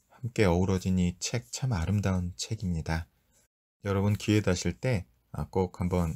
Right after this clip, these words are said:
어, 읽어보시기를 추천드려봅니다. 소설보다도 소설과 같은, 기적과 같은 동시성으로 펼쳐지는 한 존재의 영웅의 여정이 너무 아름답게 펼쳐지는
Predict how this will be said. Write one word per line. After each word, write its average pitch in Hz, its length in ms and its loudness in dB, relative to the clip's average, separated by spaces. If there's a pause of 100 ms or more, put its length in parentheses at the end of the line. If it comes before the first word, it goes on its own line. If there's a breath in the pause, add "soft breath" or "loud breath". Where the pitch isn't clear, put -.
(140)
어, 73 380 -6 (240)
읽어보시기를 90 880 -2
추천드려봅니다. 80 1000 -4 (420)
소설보다도 127 580 2
소설과 139 400 4
같은, 92 400 0 (100)
기적과 101 400 4
같은 92 320 2
동시성으로 92 800 0
펼쳐지는 104 720 0 (520 soft breath)
한 120 340 2 (520)
존재의 90 680 4 (140)
영웅의 104 400 6
여정이 85 500 -2 (480)
너무 95 200 4
아름답게 87 600 -2
펼쳐지는 87 720 -6